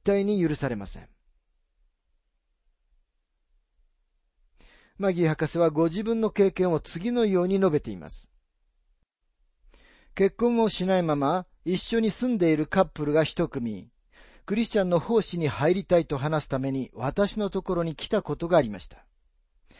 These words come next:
彼らは結婚してはいませんでしたが、一緒に住んでいたのです。私は彼らに次のように言いました。「結婚しなさい。」彼らは尋ねました。「どうしてですか？」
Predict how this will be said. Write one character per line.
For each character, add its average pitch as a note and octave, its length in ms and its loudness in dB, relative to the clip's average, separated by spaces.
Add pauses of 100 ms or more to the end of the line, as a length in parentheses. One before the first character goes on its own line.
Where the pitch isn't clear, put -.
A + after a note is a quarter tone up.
(320)
彼 G3+ 220 2
ら D#3+ 100 4
は E3 100 4
結 - 320 -4
婚 A3 240 0
し - 100 -10
て F#3+ 100 0
は E3 100 4
い C#3 100 2
ま D#3+ 140 0
せ F3+ 140 0
ん D#3+ 80 -2
で B2+ 100 -4
し - 60 -12
た A#2+ 120 -6
が、 C#3 280 -2 (240)
一 E3+ 140 -2
緒 - 260 -6
に A3 100 0
住 G#3+ 240 -4
ん E3 80 -2
で E3 80 2
い D3+ 80 4
た G#2+ 140 -10
の E2 80 -16
で - 100 -20
す。 - 220 -20 (760)
私 F3+ 320 -2
は F#3 80 2
彼 G#3 240 4
ら E3 140 4
に F3 100 -2
次 G#3 280 -8
の A3 100 2
よ E3 160 2
う - 20 -2
に F3 100 0
言 D3 80 0
い A#2 40 -4
ま G2 80 -8
し - 80 -16
た。 - 200 -20 (1080)
「結 - 280 -4
婚 F#3+ 200 0
し - 120 -10
な B2 80 -4
さ - 160 -10
い。」 - 120 -20 (880)
彼 F#3+ 220 2
ら D#3+ 100 4
は F3 100 6
尋 C3+ 280 -4
ね C#3 60 -2
ま G#2 120 -8
し - 80 -20
た。 - 180 -20 (600)
「ど F#3 180 -2
う A3 60 0
し - 60 -8
て C#3 120 -2
で G#2 80 -12
す - 100 -16
か？」 - 200 -20